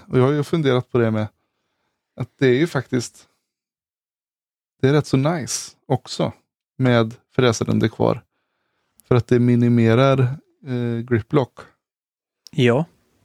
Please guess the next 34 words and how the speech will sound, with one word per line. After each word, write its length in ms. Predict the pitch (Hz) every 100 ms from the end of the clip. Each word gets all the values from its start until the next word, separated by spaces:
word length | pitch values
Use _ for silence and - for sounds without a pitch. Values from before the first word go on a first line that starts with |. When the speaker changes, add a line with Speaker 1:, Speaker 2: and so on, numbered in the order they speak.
| _ _
Speaker 1:
Det 120 | - 123
är 200 | 117 113
ju 680 | 113 113 113 113 113 113 117 120 113 _ _ _ _ _ _ _ 123
inte 220 | 117 123
alls 180 | 117 -
samma 640 | - - 123 113 107 107 104 _ _ _ -
sugkoppseffekt 1200 | - 127 107 110 - 120 - - 110 131 - -
i 20 |
dem. 160 | 117 107 - _ _ _ _ _ _ _ _ _ _ _ _ _ _
Speaker 2:
Nej, 260 | 139 135 151
Speaker 1:
Så 60 |
Speaker 2:
men 80 | 160
Speaker 1:
att 60 | 160
Speaker 2:
skulle 160 | 170
Speaker 1:
det 80 | 160
Speaker 2:
du 60 | 131
säga 120 | 175
Speaker 1:
fin-, 80 | 147
Speaker 2:
att 40 |
du 40 | 131
Speaker 1:
det 40 |
Speaker 2:
tycker 140 | 147
Speaker 1:
finns 140 | 147 143
Speaker 2:
att 120 | 135
de 80 | 147
Speaker 1:
alltid 160 | 135
Speaker 2:
är 60 | 131
Speaker 1:
en, 340 | 127 123 123 123
eh, 60 |
positiv 560 | 113 - 117 - 123 120
uppsida 460 | 123 - 117 110 113
för 100 | 113
det 100 | 107
också. 340 | 107 - 123